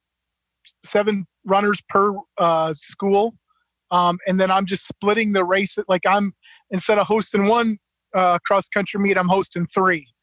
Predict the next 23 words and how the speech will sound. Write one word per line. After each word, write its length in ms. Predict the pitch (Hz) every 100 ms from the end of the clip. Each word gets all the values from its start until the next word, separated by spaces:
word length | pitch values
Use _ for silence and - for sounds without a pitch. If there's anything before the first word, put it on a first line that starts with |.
| _ _
So 160 | - 196
I 60 |
can 180 | 185 180
split 400 | 170 - 202 190 -
kids 240 | 196 175 160
up. 280 | 180 180 -
And, 220 | 170 156 - _ _ _ -
um, 200 | 180 180
actually, 340 | 190 202 - 196 -
our 360 | 196 226 233 -
student 340 | - 226 202
athletes 380 | 208 214 214 -
are 140 | 180 165 165
gonna 180 | 185
wear 240 | 175 185 180
masks 600 | 170 175 190 214 - -
at 80 | 180
the 60 | 175
starting 460 | - 190 202 208
gate. 300 | 202 208 220 - _ _ _
And 140 | 185 196
we're 120 | 208
going 320 | 196 220 220